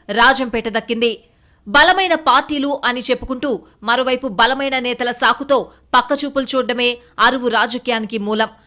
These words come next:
కొన్ని చోట్ల సొంత పార్టీ నేతలకు టికెట్లు ఇచ్చి కూడా పొరుగు నేతలు రాగానే వీరిని మార్చేసి వారికి టికెట్లు ఇస్తున్నాయి పార్టీలు. మరింత మెరుగైన అభ్యర్థి అంటూ కారణాలు చెప్తున్నాయి. కొన్ని పార్టీలైతే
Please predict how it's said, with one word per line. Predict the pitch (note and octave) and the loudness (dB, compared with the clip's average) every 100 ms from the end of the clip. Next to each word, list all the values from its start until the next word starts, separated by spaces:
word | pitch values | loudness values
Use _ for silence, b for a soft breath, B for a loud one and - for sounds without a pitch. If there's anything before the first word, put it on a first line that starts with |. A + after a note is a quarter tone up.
| b - | b -6
కొన్ని | A#3+ A#3+ | -4 0
చోట్ల | C4+ C4+ C4+ | 0 2 -2
సొంత | C4+ C#4+ C#4+ | 0 -4 -2
పార్టీ | C#4+ C4+ C4+ | -2 -2 -2
నేతలకు | B3+ B3+ B3+ B3 C4+ F3+ b _ | -4 -4 -4 -4 -4 -6 b _
టికెట్లు | A#3+ B3+ B3+ B3+ | -6 -2 -2 -2
ఇచ్చి | - G3+ | -8 -8
కూడా | B3+ B3+ A3+ B B - | 2 4 4 B B 2
పొరుగు | C4+ C#4 | 2 2
నేతలు | C4+ B3 A#3+ | -4 -2 -2
రాగానే | A3 A3 B3 B3+ C4 A3 b - | 2 2 2 2 0 -2 b -6
వీరిని | G#3 C#4+ C4+ | -2 0 0
మార్చేసి | B3+ B3 D4+ D#4 D#4 D4+ | 2 2 2 -4 -4 -2
వారికి | A#3+ B3 C#4 D4 | 4 4 2 -6
టికెట్లు | C#4 C#4 C#4 | -6 -4 -4
ఇస్తున్నాయి | C#4 - C#4 | -6 -2 0
పార్టీలు. | C#4 C4 C#4 C#4+ C#4 b b - | 2 2 2 -2 -2 b b 0
మరింత | C4 E4+ D#4+ | 2 2 0
మెరుగైన | D4+ C#4+ C4 C4+ | 0 2 2 2
అభ్యర్థి | C4 A3 G#3+ C4+ A3 | 4 2 0 -4 2
అంటూ | C4 B3+ G3+ A3 - | 0 0 -4 -4 -2
కారణాలు | A3 A#3 B3+ B3+ | 2 2 2 -2
చెప్తున్నాయి. | B3+ B3 A#3+ A#3+ - b b - | -4 -6 0 0 0 b b -4
కొన్ని | A#3+ A3+ | -2 2
పార్టీలైతే | A#3 C#4+ E4 D#4 D4+ D#4 C#4 C#4 | 4 4 4 2 2 2 2 0